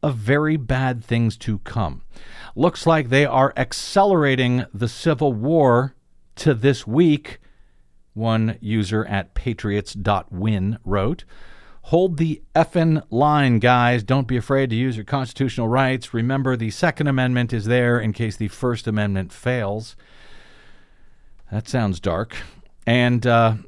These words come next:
particularly sadly, Trump supporting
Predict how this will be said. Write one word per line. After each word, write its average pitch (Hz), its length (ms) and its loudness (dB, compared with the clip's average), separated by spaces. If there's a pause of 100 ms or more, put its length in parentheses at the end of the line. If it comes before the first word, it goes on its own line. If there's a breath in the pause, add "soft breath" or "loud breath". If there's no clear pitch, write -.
(180)
particularly 156 500 2
sadly, 101 800 -2
Trump 143 340 -2
supporting 127 560 -2